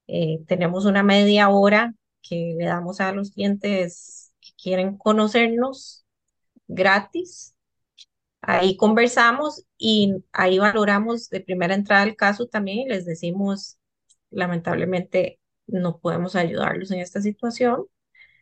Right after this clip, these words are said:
y pues les recomendamos abogados que son de nuestra confianza.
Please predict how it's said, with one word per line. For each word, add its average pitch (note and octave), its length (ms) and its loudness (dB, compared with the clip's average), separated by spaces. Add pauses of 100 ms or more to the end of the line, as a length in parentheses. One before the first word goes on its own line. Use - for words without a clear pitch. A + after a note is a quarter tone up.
(240)
y E3 220 0
pues D#3+ 260 -2
les D#3 220 0
recomendamos D#3+ 680 -6
abogados F#3+ 880 0 (200)
que E3+ 120 -10
son D#3 140 -2
de F3 100 0
nuestra G3 400 -4
confianza. A#3 640 -4